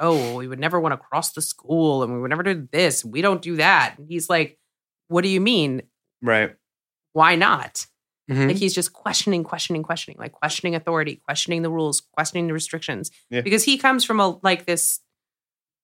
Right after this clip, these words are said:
Speaker 1: I mean, I don't wanna say he comes from a land of no rules because he doesn't. He comes from a land of
Speaker 2: Mm-hmm.
Speaker 1: a lot of rules, but they're just different.
Speaker 2: Yeah.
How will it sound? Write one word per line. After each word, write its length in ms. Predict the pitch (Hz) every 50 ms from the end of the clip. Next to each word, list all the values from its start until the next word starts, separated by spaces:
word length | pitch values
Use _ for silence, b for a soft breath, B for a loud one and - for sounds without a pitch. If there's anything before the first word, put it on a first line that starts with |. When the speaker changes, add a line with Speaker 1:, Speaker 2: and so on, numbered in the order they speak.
| _ _ _ _ _ - -
Speaker 1:
I 40 |
mean, 140 | 233 277 269 -
I 100 | 277 311
don't 100 | 381 440
wanna 120 | 466 381
say 160 | - - 262 240
he 100 | 220 -
comes 180 | 214 214 202
from 120 | - 202 185
a 40 | 175
land 280 | 165 170 170 170 165
of 100 | 165 151 -
no 200 | 160 156 151 151
rules 380 | 147 147 147 143 170 208 214
because 220 | - 208 - 190 -
he 100 | - 175
doesn't. 460 | 143 - 139 151 170 240 277 294 -
He 100 | - - 202
comes 200 | - 208 208 202
from 140 | 190 185 175
a 40 |
land 200 | 165 160 160 160
of 80 | - -
Speaker 2:
Mm-hmm. 100 | 147 135
Speaker 1:
a 40 | 131
lot 180 | 131 120 123 143
of 140 | 151 - 196
rules, 200 | 202 208 220 -
but 140 | - 175
they're 100 | 190 185 190
just 240 | - 196 190 - -
different. 680 | - 262 294 - - 95 71 78 147 151 - - - -
Speaker 2:
Yeah. 240 | 110 101 92 90